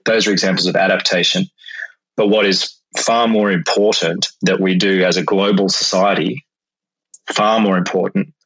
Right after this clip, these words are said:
is mitigation. And this is actions to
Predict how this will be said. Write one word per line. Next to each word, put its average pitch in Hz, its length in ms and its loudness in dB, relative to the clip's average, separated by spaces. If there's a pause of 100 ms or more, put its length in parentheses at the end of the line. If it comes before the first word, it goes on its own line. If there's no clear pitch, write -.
(440)
is 95 180 -2
mitigation. 92 760 0 (800)
And 95 160 2
this 104 180 0
is 92 400 -4 (1040)
actions 95 840 -2
to 90 420 -2